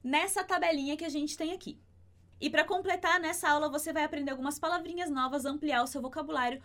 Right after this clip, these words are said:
relacionado a casa, móveis e moradia, perfeito? Então vamos pras nossas frases. La frase número uno dice lo siguiente: "Ojalá pueda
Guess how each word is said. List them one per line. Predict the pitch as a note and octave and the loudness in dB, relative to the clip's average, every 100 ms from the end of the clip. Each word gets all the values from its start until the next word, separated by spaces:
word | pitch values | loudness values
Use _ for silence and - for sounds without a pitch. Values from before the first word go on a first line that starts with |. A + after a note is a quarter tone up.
| - | -10
relacionado | - E4+ D#4+ E4+ D4+ C4+ A#3+ G#3+ | -2 0 0 0 0 0 2 0
a | |
casa, | G3 - C#4 C#4 C#4+ C#4+ D4 | -2 -2 2 2 2 0 0
móveis | B3+ A3+ A#3 B3 C#4+ - | 2 2 2 0 -6 -6
e | C4 D4 | -4 0
moradia, | D#4+ D#4+ B3 F3 - | 2 2 -2 -6 -8
perfeito? | - G3+ C#4 D4 A4+ A#4 - - - - - | -8 -4 -2 -2 -2 -2 -4 -20 -20 -20 -6
Então | B3 B3+ E4+ B4+ C#4+ | 0 4 4 2 0
vamos | B3+ C4+ F4 | 2 2 0
pras | G4+ F#4+ | -2 0
nossas | C4 C4 D#4+ | 0 -2 -4
frases. | A3+ E3 F#3+ - - - - - - - | -2 -2 -6 -10 -10 -12 -18 -20 -20 -6
La | A#3+ C#4 | 4 4
frase | D4+ F#4 G4+ G4+ | 4 0 0 -2
número | F#4 F#4+ F#4+ | -2 -2 0
uno | D#4 D#4 D#4+ D#4+ | 2 2 2 0
dice | B3+ F4+ F4+ E4 | 0 0 0 -2
lo | D#4+ | -2
siguiente: | E4 A#3+ F3+ - - - - - - | -4 -4 -6 -8 -18 -18 -20 -12 2
"Ojalá | D4+ D#4+ C#4+ C#4+ E4+ A4 - | 2 4 2 4 2 0 -12
pueda | - F4 G#4 | -4 0 2